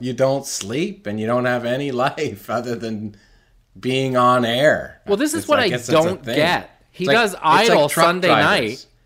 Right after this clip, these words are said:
Speaker 2: and then Ryan and Kelly Monday morning in New York. Like, why are you doing that to yourself?
Speaker 1: <laughs>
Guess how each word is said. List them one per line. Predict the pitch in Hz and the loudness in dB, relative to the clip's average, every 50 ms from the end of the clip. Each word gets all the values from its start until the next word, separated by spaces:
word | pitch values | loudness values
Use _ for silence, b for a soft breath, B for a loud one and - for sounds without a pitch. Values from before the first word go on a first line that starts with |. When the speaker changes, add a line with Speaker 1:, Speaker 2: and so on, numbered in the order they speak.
| _ _ _ _ _ - | _ _ _ _ _ -4
Speaker 2:
and | 156 151 151 151 156 | -2 -2 0 2 2
then | 156 151 151 151 151 151 147 143 - _ _ _ _ _ | 2 2 2 2 0 -2 -6 -6 -10 _ _ _ _ _
Ryan | 139 135 139 147 165 180 175 | -4 0 0 0 0 0 -2
and | 147 127 | -4 -6
Kelly | - 135 135 156 190 196 185 | -4 -2 0 0 0 0 -2
Monday | 143 123 123 123 123 131 156 165 160 170 156 139 | -2 -4 -2 0 0 0 -2 -2 -2 -2 -2 -2
morning | 131 127 120 123 139 165 202 208 185 | -2 -2 -2 -2 -2 -2 -4 -4 -4
in | 143 131 | -6 -6
New | 123 120 117 | -6 -8 -6
York. | 117 117 127 160 214 - - - - b b b b b b b b b b b | -6 -2 -2 -2 -2 -2 -6 -18 -20 b b b b b b b b b b b
Like, | - 113 107 | -12 -12 -10
why | - 143 151 156 | -6 0 2 2
are | 175 214 | 2 2
you | 269 262 214 | 0 -4 -6
doing | 143 - 139 156 220 262 | -6 -6 -6 -6 -4 -4
that | 262 214 147 - | -4 -6 -6 -6
to | - 123 | -8 -8
yourself? | 113 107 - - 101 85 76 69 - - - - _ - | -8 -8 -8 -8 -10 -8 -8 -10 -14 -16 -20 -20 _ -8
Speaker 1:
<laughs> | - | -6